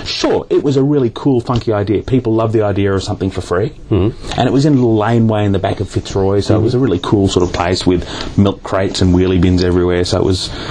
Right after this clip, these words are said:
Speaker 1: it was quite, um, yeah, quite cool the way they did
Speaker 2: Yeah,
Speaker 1: it.
Speaker 2: yeah.
Speaker 1: And, and they were good pizzas too.
Speaker 2: Hmm.
Speaker 1: But, um, so I've heard. But ultimately,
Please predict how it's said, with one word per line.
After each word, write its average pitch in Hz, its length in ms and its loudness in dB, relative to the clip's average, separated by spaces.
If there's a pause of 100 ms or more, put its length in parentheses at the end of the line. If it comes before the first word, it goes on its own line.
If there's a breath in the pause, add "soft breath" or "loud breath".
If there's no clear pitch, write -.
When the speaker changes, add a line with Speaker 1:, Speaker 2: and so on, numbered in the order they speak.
(140 loud breath)
Speaker 1:
it - 40 -4
was - 80 0
quite, - 420 -4
um, 87 400 -2 (760 loud breath)
yeah, - 140 0
quite - 240 -2
cool 95 240 0
the 87 40 0
way 82 160 0
they 78 120 0
did 98 80 4
Speaker 2:
Yeah, 104 80 2
Speaker 1:
it. - 280 -4
Speaker 2:
yeah. - 400 -2
Speaker 1:
And, 226 120 -4
and 269 160 0
they 240 80 0
were 208 180 2
good 123 160 0
pizzas 110 420 -4
too. 139 280 0
Speaker 2:
Hmm. - 640 -14
Speaker 1:
But, 151 240 0
um, 120 540 0
so - 180 -4
I've 87 160 0
heard. - 280 -2 (200)
But - 180 0 (140)
ultimately, 117 640 2